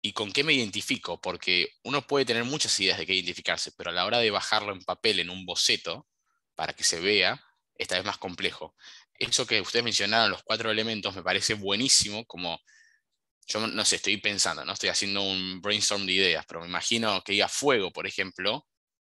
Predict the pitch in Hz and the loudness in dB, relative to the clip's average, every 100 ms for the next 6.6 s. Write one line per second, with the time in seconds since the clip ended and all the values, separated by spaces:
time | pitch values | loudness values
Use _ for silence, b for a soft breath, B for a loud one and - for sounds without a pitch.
0 | - 90 98 104 107 113 110 104 120 127 | -8 -2 0 2 2 2 2 2 2 2
1 | 117 110 95 92 - 90 85 98 107 101 | 2 2 2 -2 0 2 2 2 2 2
2 | 95 92 110 98 92 95 98 95 92 87 | 2 0 -2 -2 -6 -4 0 2 0 -4
3 | 90 92 - 107 104 95 B B B 107 | -4 2 4 4 2 -2 B B B 4
4 | 107 107 113 113 120 107 101 110 110 107 | 8 8 6 4 4 4 2 2 4 4
5 | 107 101 85 82 - - 98 98 117 117 | 4 2 0 -4 -8 -2 0 2 0 0
6 | 151 160 170 - 123 | 2 2 2 2 0